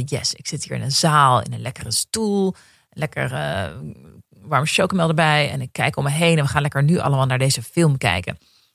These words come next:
Ik werd ook helemaal, eh, emotioneel. Ik zat op de fiets gisteren en toen dacht ik van, "Oh, dat is de eerste voorstelling die straks in het theater is of als ik straks weer in de bioscoop zit,"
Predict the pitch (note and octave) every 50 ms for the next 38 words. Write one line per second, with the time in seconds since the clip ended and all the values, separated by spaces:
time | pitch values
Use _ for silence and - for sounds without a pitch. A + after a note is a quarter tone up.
0 | _ _ _ - D#3 - D3 C3+ - - C#3+ D3 D3 C#3 C3+ C3+ C3+ C3 C3 -
1 | - _ _ _ - E3 D#3+ D#3 D3 - D3 D3 D#3 D#3+ D3+ C#3+ C#3+ - D3+ C3+
2 | - - C#3+ - - F3 D#3+ - - - - F3 D3+ - D#3+ D3 - - D3 C3
3 | C#3 C#3 - D3 C#3+ C#3 C#3+ - - C3+ - - A#2+ - - D#3+ D#3+ D#3 D3 C#3+
4 | C3+ - - - _ _ _ _ _ _ _ - - C#3+ D3+ - - E3 F3 E3+
5 | D#3 - D#3+ - - - F3+ F3+ E3+ - E3+ D#3 D#3 D3+ D3 C#3+ - D#3 D3+ -
6 | - D#3+ D3 - - D#3 D3 D3 C#3+ D3 D3+ C#3+ D3 C3+ B2 C#3 C3+ C3+ - G#2+
7 | - - C#3+ - C#3+ - - - C3+ - - - B2+ C#3 C#3 C#3+ D3+ C#3+ C3+ -
8 | - - D3+ D#3 - - D3 -